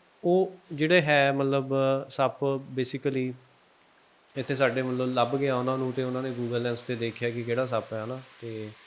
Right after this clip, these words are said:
ਉਹ ਫਿਰ ਉਹ ਉੱਤੇ ਆ ਗਈ ਕਿਤੇ ਕਿ ਇਹ, ਅ, ਸ-, ਮ-, ਨਿਊਜ਼ ਆ ਗਈ ਉੱਥੇ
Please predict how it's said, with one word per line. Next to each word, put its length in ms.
ਉਹ 80
ਫਿਰ 180
ਉਹ 180
ਉੱਤੇ 280
ਆ 160
ਗਈ 160
ਕਿਤੇ 260
ਕਿ 160
ਇਹ, 400
ਅ, 40
ਸ-, 100
ਮ-, 360
ਨਿਊਜ਼ 380
ਆ 100
ਗਈ 140
ਉੱਥੇ 340